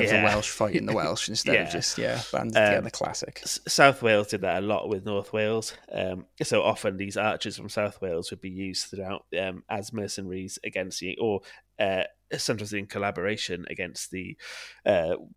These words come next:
Speaker 2: people from North Wales, especially Deheubarth and
Speaker 1: Mm.
Speaker 2: Gwynedd,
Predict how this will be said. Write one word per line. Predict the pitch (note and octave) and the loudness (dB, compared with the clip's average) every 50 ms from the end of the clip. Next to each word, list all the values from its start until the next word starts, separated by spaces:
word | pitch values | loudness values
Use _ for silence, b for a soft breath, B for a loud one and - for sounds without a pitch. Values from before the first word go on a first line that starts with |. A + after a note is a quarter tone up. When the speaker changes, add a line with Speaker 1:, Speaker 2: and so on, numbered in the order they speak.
| _ _ | _ _
Speaker 2:
people | - D#3 - F#2+ F#2+ | -6 -6 -4 -6 -8
from | - - G2+ | -10 -8 -6
North | G2+ F#2 F#2 - - | -2 -2 -2 -2 -2
Wales, | G2 F#2+ F2 F2 F2+ - | 0 0 0 0 -2 -4
especially | - - - - - G2 F#2+ | -2 -2 -2 -2 -2 -6 -4
Deheubarth | G#2 F#2+ - G2+ G2 F#2 G2 G2 F#2+ - A#2+ | -6 -6 -6 -6 -6 -4 -4 -4 -4 -2 -4
and | F#2+ F#2 - | -4 -4 -6
Speaker 1:
Mm. | |
Speaker 2:
Gwynedd, | - F2+ F2+ F2 E2+ D#2+ E2 | -8 -8 -8 -8 -6 -8 -8